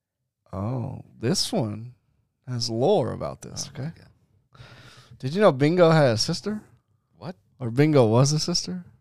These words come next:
Speaker 2: Huh?
Speaker 1: To Bluey? Bingo was four years old. There's a whole character Wikipedia page about the, the lore of Bingo, the farmer's name.
Speaker 2: The farmer was four years
Speaker 1: Oh,
Speaker 2: old.
Speaker 1: is this a cartoon?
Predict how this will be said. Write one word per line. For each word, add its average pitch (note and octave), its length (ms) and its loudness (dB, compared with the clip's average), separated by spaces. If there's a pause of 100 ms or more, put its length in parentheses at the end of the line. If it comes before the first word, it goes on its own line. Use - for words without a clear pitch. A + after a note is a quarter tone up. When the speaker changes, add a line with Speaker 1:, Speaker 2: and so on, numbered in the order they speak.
(140)
Speaker 2:
Huh? G3+ 160 -6 (340)
Speaker 1:
To B2+ 140 -2
Bluey? D3 540 0 (1120)
Bingo D#3 300 6
was A#2+ 140 0
four C#3 240 0
years C3 200 0
old. A2+ 220 -8 (1400)
There's C#3+ 100 -14
a E3 60 -4
whole F3+ 140 -4
character C#3 460 -2
Wikipedia G#2+ 600 -8
page G2+ 320 -14 (1120)
about B2+ 240 -6
the, A#2+ 300 -6 (420)
the - 100 -8
lore B2 380 2
of B2 220 -2
Bingo, B2 500 -2 (140)
the C#3 80 -14
farmer's B2 520 -8 (120)
name. A#2+ 260 -10 (1080)
Speaker 2:
The B2 100 -12
farmer D3 420 -8
was A2+ 80 -10
four C3+ 100 2
years D3+ 140 6
Speaker 1:
Oh, F#3+ 220 12 (160)
Speaker 2:
old. D3 100 10
Speaker 1:
is C#3 80 6
this - 180 0
a D#3 120 4 (320)
cartoon? D#3 680 -2